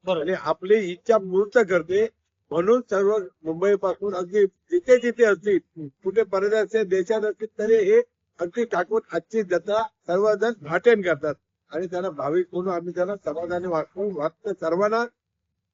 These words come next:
Speaker 2: प्रसन्न वाटतं, प्रसन्न करते, ते हे त्याची भावना असते.
Speaker 1: नक्कीच हे होते रावराणे काका, ज्येष्ठ,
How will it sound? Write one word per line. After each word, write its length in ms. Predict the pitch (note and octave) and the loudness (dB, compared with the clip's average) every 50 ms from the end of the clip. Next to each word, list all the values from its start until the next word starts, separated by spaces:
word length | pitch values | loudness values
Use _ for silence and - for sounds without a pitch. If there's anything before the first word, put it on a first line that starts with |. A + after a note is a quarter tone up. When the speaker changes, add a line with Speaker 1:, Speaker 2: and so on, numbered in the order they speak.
| _ _ | _ _
Speaker 2:
प्रसन्न 420 | - G3+ G3 - C4 C4 C4 B3 A#3+ | -4 -4 2 4 4 4 4 4 2
वाटतं, 380 | G#3+ F#3 E3+ - _ G#3+ G3+ | 4 4 2 0 _ -2 -4
प्रसन्न 580 | G3+ F#3 G3 F3+ - - A#3+ A#3+ A#3+ A3+ F#3 F#3 | -2 -2 -6 -6 -2 0 2 2 2 2 2 0
करते, 280 | F3+ D#3+ F3+ G3+ G#3 | -2 -2 -2 -2 -2
ते 200 | G3 - F#3 E3+ | -2 -4 -2 0
हे 100 | F#3 G#3 | 0 0
त्याची 360 | G3+ - G3 F3+ - _ G3 A3+ - _ _ _ _ _ | -2 -2 -6 -10 -10 _ -14 -16 -16 _ _ _ _ _
भावना 280 | D3+ E3 F#3 F#3 F#3 F3+ | 0 0 2 2 2 2
असते. 240 | D#3 - - D3+ C3+ - _ _ _ _ _ _ _ _ _ _ _ _ _ _ - | 0 0 -2 -8 -14 -14 _ _ _ _ _ _ _ _ _ _ _ _ _ _ -4
Speaker 1:
नक्कीच 420 | A#3+ G#3 - - D4+ C#4+ A3+ C#4 | -4 -4 0 0 0 0 0 0
हे 100 | C4 B3 | 2 4
होते 280 | A#3+ A#3+ B3 A#3+ B3+ B3 | 4 4 4 4 2 2
रावराणे 420 | A#3+ A#3 A3+ A3+ A3+ A3+ A#3 A#3 | 2 2 2 2 0 -2 -2 -4
काका, 300 | G#3 A3 A3 G3+ A3+ A#3 | -4 -6 -6 -2 -2 -4
ज्येष्ठ, 320 | A3 F#3+ G#3 G#3+ G3+ - | -4 -4 -8 -10 -12 -14